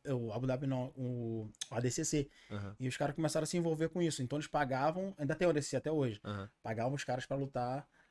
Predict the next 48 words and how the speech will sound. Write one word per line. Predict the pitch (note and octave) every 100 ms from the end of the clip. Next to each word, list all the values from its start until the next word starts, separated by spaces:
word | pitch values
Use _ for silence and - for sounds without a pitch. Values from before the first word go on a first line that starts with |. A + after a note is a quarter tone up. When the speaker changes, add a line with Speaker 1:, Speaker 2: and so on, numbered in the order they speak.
| _ G2+
Speaker 1:
lá | G#2 G#2+
em, | A#2+
lá | A#2 A#2+
em, | B2 A#2+ C3+
lá | G#2 B2
em |
Dubai. | C#3+ D#3 C3 G#2+ _ -
Speaker 2:
Aham. | A2
Speaker 1:
Não |
era | A2
nem | A2 B2+
Abu | D#3+ F3+
Dhabi, | D3+ B2 G#2
lá | G2+
em |
Dubai, | B2 C#3+ B2
mas | G#2+ G#2
é |
tudo | G#2 C3+ D3
um | D#3
perto | D3+ C#3+
do | D#3+
outro. | D3+ A#2+
Speaker 2:
Sim. | - A2 G2 _ _ _ _
Speaker 1:
Aí | C3 D3
os | -
caras | D#3 D#3
foram | - D3 D#3 E3 E3+
e | F3 F3 F3 F3 E3+ - _ _ _ - _ -
um | D#3+
ca-, | E3 F3+ D3+
eles | C#3
gostam | C#3+ C3 C#3+
muito | C3+
do | C3+
Renzo | C3 D#3+
Grace, | E3+ F3+ F3+ F3 D#3+ C#3 C3
muito | B2 A#2+
do | B2
Speaker 2:
Uhum. |
Speaker 1:
Zé | A#2 B2
Mário, | C3 D#3 F#3 E3+ D3 C3 B2
dos | B2 B2
carinhas | - B2+ B2+ B2+
ali, | C3+ B2 F3 F#3
blá, | D#3 D3+
blá, |
blá. | D3+ D#3